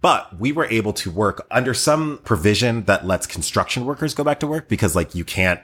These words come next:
you can't do construction work from home. You literally have to be there. So we were able to make a case for the theater, 'cause obviously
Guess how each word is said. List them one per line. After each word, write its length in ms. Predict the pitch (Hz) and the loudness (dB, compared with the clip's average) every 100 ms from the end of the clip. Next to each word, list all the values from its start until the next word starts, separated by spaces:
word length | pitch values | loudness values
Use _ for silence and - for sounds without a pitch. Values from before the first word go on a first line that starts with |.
| _ _ _ _ - | _ _ _ _ -6
you 100 | 101 | 0
can't 240 | 139 110 | 0 2
do 100 | 113 | 0
construction 460 | 104 - 95 - 87 | -2 0 0 0 -4
work 140 | 82 | -4
from 120 | 85 | -8
home. 300 | - 82 - _ _ | -4 -4 -4 _ _
You 120 | 90 | -6
literally 400 | 82 107 98 90 | 0 2 2 0
have 200 | 82 80 | 0 -2
to 60 | - | -2
be 140 | 90 | -6
there. 260 | 73 62 53 - - - | -6 -10 -14 -20 -16 -4
So 480 | - 104 87 80 - | 2 2 2 -2 -6
we 180 | 85 127 | 0 2
were 100 | 123 | 4
able 200 | 110 101 | 2 2
to 60 | 95 | 0
make 160 | 92 | -2
a 40 | 85 | -4
case 340 | - 87 80 | -4 -2 -2
for 480 | - 78 76 76 76 _ _ _ | -4 -4 -2 -6 -10 _ _ _
the 60 | 101 | 0
theater, 320 | 123 85 67 | 2 0 -2
'cause 160 | 120 | -2
obviously 580 | 104 117 120 - 101 92 | 2 2 2 0 0 -4